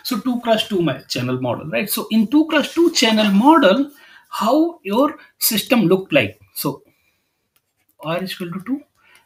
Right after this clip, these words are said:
and transmit is equal to two. So basically here we are transmitting, we are sending X one from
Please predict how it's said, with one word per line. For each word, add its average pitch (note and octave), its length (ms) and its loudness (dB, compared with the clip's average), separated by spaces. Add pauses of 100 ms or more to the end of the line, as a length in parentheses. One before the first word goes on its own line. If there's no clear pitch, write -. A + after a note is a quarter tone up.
and D3+ 220 -4
transmit C3+ 400 -2
is C3+ 100 -8
equal - 200 -10
to - 100 -16
two. - 140 -20 (340)
So - 200 -10
basically C#4 640 2 (960)
here A#3 320 6 (3750)
we F#3 140 0
are G#3 120 0
transmitting, G#3 680 0 (520)
we F#3 160 0
are F#3 60 4
sending G3 420 4
X E3+ 200 0
one G#3+ 160 0
from F#3+ 380 0